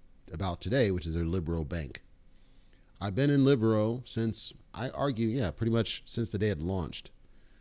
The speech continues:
because I have to invest and then test it, see what it's doing before I can provide fair coverage of it. So I've taken profit from it because I was part of the test,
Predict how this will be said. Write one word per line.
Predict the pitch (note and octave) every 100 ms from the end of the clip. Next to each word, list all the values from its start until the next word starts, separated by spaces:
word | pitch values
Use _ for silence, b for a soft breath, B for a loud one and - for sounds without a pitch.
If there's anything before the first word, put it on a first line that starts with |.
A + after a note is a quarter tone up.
| b b -
because | A2 A2+
I | A2+
have | A2
to | G#2+
invest | F#2 F#2+ C#3 C3+ G#2+
and | G2
then | F#2
test | - A2+ - E2
it, | - - -
see | - - F#2+
what | F#2+
it's | F2+
doing | - C3+ C#3 C3+ C3 -
before | F2 G2+
I | G2
can | F2+
provide | F2 E2+ F2+ E2+
fair | - F2
coverage | - A#2 G2 E2
of | E2 D2+
it. | - - - - - - - - - - - -
So | -
I've | A2+ A#2 - B B B B
taken | - B2 G#2+
profit | G#2 A2+ A2+ -
from | A#2+ B2
it | D3 - - - - -
because | F#2+
I | F#2
was | F#2
part | - F2+
of |
the | D#2
test, | A#2+ B2 - -